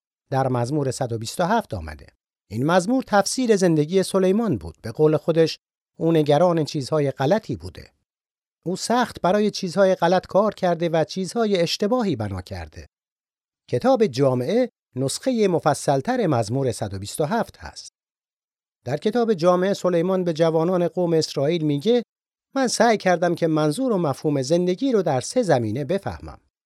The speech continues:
اولاً مفهوم و معنی زندگی رو در ثروت مادی از نظر گذروندم. من برای خودم ثروت زیادی هم داشتم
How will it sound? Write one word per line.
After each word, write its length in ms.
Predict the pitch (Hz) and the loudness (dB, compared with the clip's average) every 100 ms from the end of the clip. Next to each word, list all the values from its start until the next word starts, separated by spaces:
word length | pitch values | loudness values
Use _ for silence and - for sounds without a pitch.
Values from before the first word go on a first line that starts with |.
| _ | _
اولاً 340 | 113 113 139 147 | -12 -4 0 0
مفهوم 400 | 143 - - 156 | 0 -2 0 0
و 80 | |
معنی 360 | 147 139 151 151 | 0 0 2 2
زندگی 420 | 139 139 135 147 | 2 -2 -2 -2
رو 80 | 147 | -2
در 160 | 143 135 | 0 -2
ثروت 420 | - 131 151 156 | -2 0 0 0
مادی 460 | 131 127 117 190 | -2 -2 -4 0
از 140 | 220 208 | 0 0
نظر 280 | 208 202 196 | 2 4 4
گذروندم. 640 | 190 190 196 196 196 220 _ _ _ _ _ - | 4 2 2 2 2 0 _ _ _ _ _ -6
من 200 | 143 156 | -2 2
برای 280 | 143 156 147 | 2 2 0
خودم 360 | 160 156 147 - _ - | 0 2 0 -2 _ -10
ثروت 440 | - 143 160 156 | 0 2 2 0
زیادی 460 | 151 123 165 254 208 | -4 0 0 0 0
هم 200 | 127 110 | -2 -4
داشتم 420 | 98 95 - 90 | -6 -8 -8 -10